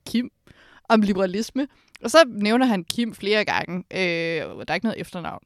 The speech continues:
øh, i øvrigt. Øhm, og, og vi får ikke rigtig noget ud af de der samtaler. Så det er hans måde at være personlig på. Men det er jo bare at blive på overfladen. Og på samme måde, når han fortæller om sin stress, der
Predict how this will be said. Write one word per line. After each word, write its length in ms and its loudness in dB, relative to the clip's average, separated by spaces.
øh, 360 -6
i 100 -8
øvrigt. 280 -4
Øhm, 500 2
og, 240 2
og 80 -2
vi 60 -4
får 60 2
ikke 140 2
rigtig 160 0
noget 260 0
ud 200 -4
af 60 -8
de 100 -14
der 100 -12
samtaler. 520 -12
Så 320 4
det 80 0
er 40 0
hans 220 -2
måde 160 0
at 60 0
være 100 2
personlig 460 -8
på. 220 -12
Men 160 -2
det 80 2
er 60 6
jo 80 4
bare 120 4
at 80 -2
blive 160 -6
på 100 -6
overfladen. 640 -4
Og 100 -10
på 80 -12
samme 220 -6
måde, 100 -2
når 80 0
han 140 -2
fortæller 300 -4
om 80 -6
sin 160 -10
stress, 480 -2
der 80 -20